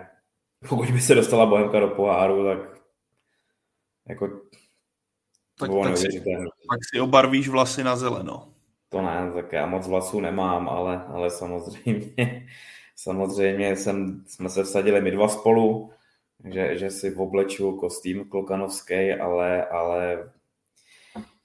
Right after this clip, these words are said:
Speaker 1: když Bohemka udrží zdraví kluky a, a, uh, udrží si formu, tak může ještě hodně promluvit,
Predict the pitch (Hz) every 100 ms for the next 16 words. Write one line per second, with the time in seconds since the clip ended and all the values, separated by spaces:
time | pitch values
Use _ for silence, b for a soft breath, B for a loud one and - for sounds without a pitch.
0 | _ _ _ _ 127 131 135 131 151 151
1 | 143 147 147 147 135 135 147 143 131 131
2 | 147 147 143 139 - - 117 117 117 110
3 | 101 107 98 110 107 107 104 101 98 95
4 | 92 - - - - 117 127 127 139 -
5 | 120 127 123 117 - - 113 113 120 113
6 | - 123 123 117 120 117 117 117 123